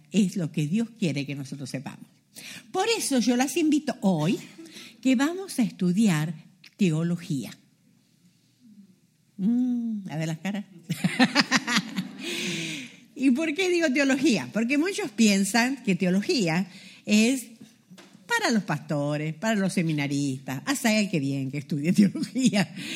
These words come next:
pero no es para nosotros. A mí denme algo práctico para el diario vivir. Pero ¿saben qué? Vamos a mirar qué teología y lo que quiere decir teología. Teo,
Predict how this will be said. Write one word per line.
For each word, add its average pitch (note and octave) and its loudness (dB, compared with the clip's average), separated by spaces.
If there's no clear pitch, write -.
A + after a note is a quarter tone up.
pero F4 -6
no F#4+ -2
es G4+ -6
para D#4 2
nosotros. G#3+ 0
A G#3+ 2
mí C4+ 2
denme B3 2
algo A3+ 2
práctico G#3 0
para F3+ 2
el E3 0
diario F3+ 4
vivir. F3 0
Pero F4 -2
¿saben A4+ -2
qué? G4 -2
Vamos C5 -8
a F4 2
mirar A#3+ 2
qué A#3 4
teología E4 2
y G#3+ 2
lo F#3+ 2
que D#3 -6
quiere E3+ 0
decir D#3 -2
teología. A#3+ -2
Teo, D#4+ 2